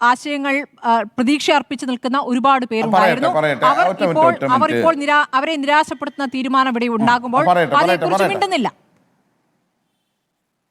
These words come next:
Speaker 2: സ്മൃതി, ഒരു പുരോഗമന, പുരോഗമന ആശയം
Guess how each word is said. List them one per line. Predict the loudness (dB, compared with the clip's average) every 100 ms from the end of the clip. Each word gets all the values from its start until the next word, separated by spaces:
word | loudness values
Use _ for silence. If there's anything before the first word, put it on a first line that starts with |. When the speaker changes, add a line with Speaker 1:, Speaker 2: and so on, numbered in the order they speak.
| _ _ _ _ _ _ _ _ _ _ _ _ _ _ _ _ _ _ _ _ _ _
Speaker 2:
സ്മൃതി, | -2 2 0 -2 -12 -6
ഒരു | -2 0 -2 -6 -4
പുരോഗമന, | 2 2 2 2 0 0 0 -2 -14 -20 _ _ _ -20 -8
പുരോഗമന | -2 0 2 0 0
ആശയം | 0 0 -2 -2 -4 -6